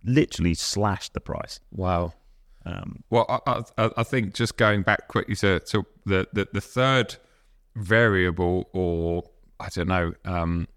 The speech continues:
Speaker 2: the third thing that's really gonna affect, or that is affecting car prices and finance deals, is not only that we don't get a discount as much or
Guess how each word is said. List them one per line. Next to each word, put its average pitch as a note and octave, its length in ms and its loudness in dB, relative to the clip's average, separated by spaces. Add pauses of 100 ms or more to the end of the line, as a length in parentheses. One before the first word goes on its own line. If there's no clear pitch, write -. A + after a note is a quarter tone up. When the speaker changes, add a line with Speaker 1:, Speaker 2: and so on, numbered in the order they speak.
(160)
Speaker 2:
the - 120 -4
third A#2+ 440 2
thing F#2 180 4
that's E2+ 200 -4
really G#2 260 4
gonna F2+ 220 0
affect, - 560 -4 (340)
or G2+ 160 0
that G2 220 -2
is G2+ 160 2
affecting F2 720 0 (100)
car F#2 300 -2
prices F2 500 -2
and E2 100 -4
finance A2 400 0
deals, D#2 360 -2 (280)
is G#2 140 0
not B2+ 180 2
only A#2+ 280 2
that G2 280 2
we G#2 80 0
don't A2 200 2
get F2+ 100 -2
a G2 60 -2
discount F2+ 420 -2 (420)
as F2 200 0
much F2 260 0
or D#2+ 160 0